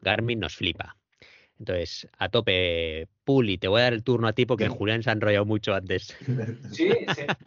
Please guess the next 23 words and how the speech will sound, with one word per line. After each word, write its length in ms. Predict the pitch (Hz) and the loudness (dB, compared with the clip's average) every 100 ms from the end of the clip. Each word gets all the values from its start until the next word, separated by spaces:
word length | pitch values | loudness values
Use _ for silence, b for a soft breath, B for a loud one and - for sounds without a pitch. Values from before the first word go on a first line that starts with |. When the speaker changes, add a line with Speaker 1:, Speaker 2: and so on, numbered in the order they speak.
| - - | -10 -2
Speaker 3:
me 100 | 139 | 0
da 60 | |
igual, 300 | 175 170 196 | 4 6 6
¿eh, 160 | 170 202 | 4 0
Julián? 240 | 156 143 185 | -2 -2 -4
Bueno, 240 | 160 165 139 | -4 -6 -6
yo 460 | - - 147 - - | -8 -2 -2 2 4
Speaker 2:
No, 100 | 123 | 6
Speaker 3:
soy 20 | |
Speaker 2:
dale, 160 | 131 - | 6 4
dale. 160 | 131 | 0
Speaker 3:
rápido. 500 | - - 135 123 - _ _ _ - | 0 -4 -8 -10 -12 _ _ _ -18
Speaker 2:
Sí. 360 | - 120 98 - | -6 -6 -6 -2
Speaker 1:
Venga. 380 | 131 113 98 98 _ _ | 0 0 -4 -12 _ _
Speaker 3:
Sí, 340 | - 196 208 - | -6 -4 -4 -6
yo 120 | 175 | -6
soy 160 | 175 180 | -4 -2
rápido. 360 | 156 147 139 147 | -2 -2 -2 -2
Nada, 240 | 160 139 | -2 -2
pues 140 | 139 | -2
Speaker 1:
Háblanos, 280 | 123 120 - | -2 0 0
Speaker 3:
yo 180 | - - | 0 0
Speaker 1:
Puli. 300 | 127 98 87 | -4 -4 -6